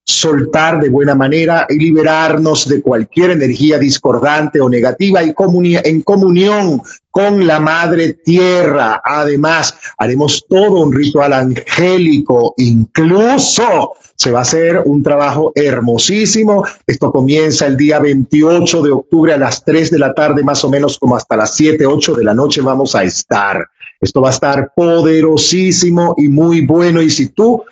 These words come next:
quieres hacerlo y estás en la Riviera Maya, simplemente comunícate al privado conmigo para que puedas entrar. Creo, creo que nada más nos quedan tres cupos, así que aprovecha porque quedan nada más tres cupos. Vale, seguimos con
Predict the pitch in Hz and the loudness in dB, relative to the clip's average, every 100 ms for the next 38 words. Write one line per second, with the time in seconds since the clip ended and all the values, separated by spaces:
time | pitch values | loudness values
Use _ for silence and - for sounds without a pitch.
0 | _ - 147 151 143 131 170 180 165 120 | _ -4 0 0 0 -2 -2 0 0 0
1 | 107 - 143 156 156 139 131 139 147 160 | -2 -2 -2 0 0 0 0 2 2 0
2 | 156 165 - 180 190 180 160 156 180 139 | 0 0 0 0 0 2 0 0 0 0
3 | 127 135 151 156 147 147 123 123 123 135 | 0 0 0 0 -2 0 0 0 0 0
4 | 135 135 196 233 143 - - - 98 92 | -2 0 2 2 0 -4 -16 -8 -6 -6
5 | - - 156 160 160 - - _ - 131 | -8 0 2 2 0 -2 -10 _ -4 0
6 | 127 120 143 139 127 - 165 175 226 - | 0 0 0 0 -2 -2 -2 0 0 0
7 | - - 175 247 269 233 165 180 196 220 | -4 -2 0 0 0 0 0 0 0 -2
8 | 190 208 208 214 - 180 190 185 - 135 | -2 0 0 0 0 0 0 -2 0 0
9 | 127 95 87 - 123 143 143 - 208 147 | 2 -2 -6 -4 -2 -2 0 0 0 2
10 | 175 190 240 214 - - 139 160 160 165 | 0 0 0 -2 -2 0 0 2 0 0
11 | 165 170 170 160 202 - 131 104 - 67 | 0 -2 -2 -2 -2 -2 0 0 0 -4
12 | - _ _ - 101 156 226 208 190 - | -6 _ _ -4 -2 0 0 -2 -4 -8
13 | _ - 170 180 247 285 294 277 240 - | _ -6 -2 0 0 2 2 2 0 0
14 | 220 247 254 240 | 0 2 2 0